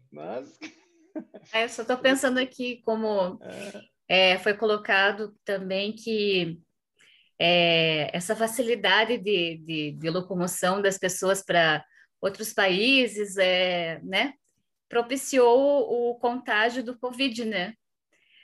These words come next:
Speaker 2: Da mesma maneira, a facilidade da, da tecnologia, né, tem contaminado também, né, com, com excessos negativos, né?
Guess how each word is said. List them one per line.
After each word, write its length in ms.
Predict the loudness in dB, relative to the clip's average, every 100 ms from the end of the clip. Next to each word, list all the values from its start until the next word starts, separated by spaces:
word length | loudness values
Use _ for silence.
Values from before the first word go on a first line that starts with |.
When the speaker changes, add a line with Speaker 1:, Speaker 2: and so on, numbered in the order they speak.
| _ _
Speaker 2:
Da 100 | 0
mesma 280 | 2 2 2
maneira, 560 | 2 0 2 2 4 2
a 40 |
facilidade 880 | 0 -4 -4 -4 -2 0 0 0 -2
da, 300 | 0 0 0
da 140 | -4
tecnologia, 1000 | -6 -6 -4 -2 -2 -4 -10 -4 2 2
né, 240 | 2 -2 -6 _ _ _ _ _ _ -2
tem 200 | 0 0
contaminado 840 | 0 0 0 -2 -2 -2 -2 -2
também, 480 | -6 -6 -4 -2 -2
né, 220 | -2 -4 -8
com, 320 | -12 -12 -14 -20 _ _ _ _
com 300 | -8 -6 -6
excessos 640 | -4 0 0 0 -8 -6
negativos, 920 | -2 0 0 -2 -10 -4 -4 -4 -4
né? 260 | -2 -2